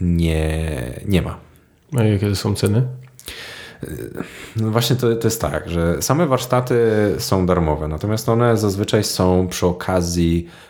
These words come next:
Speaker 1: jakichś wydarzeń, które ted organizuje. I ja sam akurat byłem na opcji mocno budżetowej, bo byłem na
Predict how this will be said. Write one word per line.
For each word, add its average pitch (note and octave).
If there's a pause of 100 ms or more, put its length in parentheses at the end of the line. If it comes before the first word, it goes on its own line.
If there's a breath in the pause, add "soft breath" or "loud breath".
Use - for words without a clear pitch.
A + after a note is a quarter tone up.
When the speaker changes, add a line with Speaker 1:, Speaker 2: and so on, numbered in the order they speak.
Speaker 1:
jakichś E2+
wydarzeń, D#2+
które E2
ted D#2+
organizuje. D#2 (380 loud breath)
I F#2+
ja A#2
sam B2
akurat G#2+
byłem G2+
na F#2
opcji F#2
mocno F2+
budżetowej, E2+
bo E2+
byłem E2+
na D#2+